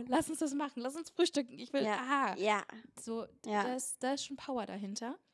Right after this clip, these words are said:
Speaker 1: Und meine beste Freundin ist halt auch <laughs> genau das Gegenteil.
Speaker 2: <laughs>
Speaker 1: Die schläft sehr gerne. Sehr spät und dann sehr lange. Und das ist manchmal gar nicht so einfach, weil, ähm,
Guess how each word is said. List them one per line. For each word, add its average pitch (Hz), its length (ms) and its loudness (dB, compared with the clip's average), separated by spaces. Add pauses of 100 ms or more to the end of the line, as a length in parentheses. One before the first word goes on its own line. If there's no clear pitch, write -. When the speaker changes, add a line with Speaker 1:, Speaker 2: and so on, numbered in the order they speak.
(1000)
Speaker 1:
Und 226 280 -4
meine 240 260 2
beste 247 280 -2
Freundin 208 340 -4
ist - 220 -8
halt - 260 -8
auch 220 160 -6
<laughs> - 0 -
genau 254 300 2
das 262 180 0
Gegenteil. 269 680 8 (120)
Speaker 2:
<laughs> - 1000 -20
Speaker 1:
Die 285 120 2
schläft 220 560 0
sehr 240 240 4
gerne. 214 600 0 (680)
Sehr 214 200 -14
spät - 600 -2 (540)
und 226 160 -2
dann 220 200 0
sehr 214 200 4
lange. 175 300 2 (1500)
Und 240 380 -4 (280)
das 226 180 -2
ist - 240 -4
manchmal 320 360 -4
gar 311 160 -4
nicht 359 160 -4
so 294 80 -2
einfach, 269 560 -4
weil, 226 360 -2
ähm, 214 720 -2